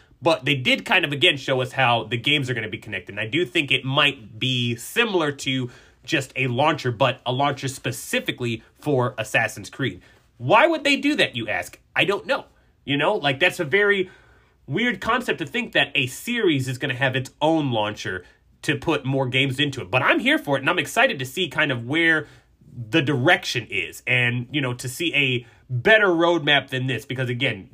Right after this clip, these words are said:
didn't see very much of anything for Codename, Codename Red and next to nothing for Codename Hexy. So I can't really, you know, say I know how they're working this out, because I really don't.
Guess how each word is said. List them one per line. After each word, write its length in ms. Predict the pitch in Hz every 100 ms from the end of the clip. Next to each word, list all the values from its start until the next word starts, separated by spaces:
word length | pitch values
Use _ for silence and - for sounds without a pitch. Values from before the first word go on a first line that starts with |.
| 107
didn't 260 | 160 151 131
see 240 | 160 143
very 380 | 120 170 175 175
much 220 | 170 160
of 80 | 139
anything 340 | 180 180 175
for 120 | 165
Codename, 600 | 143 170 165 165 165 151 -
Codename 420 | 185 175 160 147
Red 200 | 165 170 127
and 340 | 120 104 98 - - _ _
next 440 | 113 123 180 185 -
to 60 | 165
nothing 440 | 151 165 - 120
for 160 | 123 123
Codename 460 | - 120 117 113
Hexy. 400 | - 127 - -
So 320 | - 139 120 - - -
I 140 | 156
can't 340 | - 202 202 175
really, 280 | 196 185
you 120 | 156 156
know, 300 | 127 117 - _ _ _ _ -
say 300 | - 196 143
I 160 | 147
know 200 | 151 156
how 640 | 147 - 151 175 180 180 160
they're 220 | 170 165
working 440 | 143 170 175 175
this 180 | 165 135
out, 340 | 135 185 -
because 200 | 131 147
I 40 | 180
really 200 | 247 269
don't. 260 | 277 -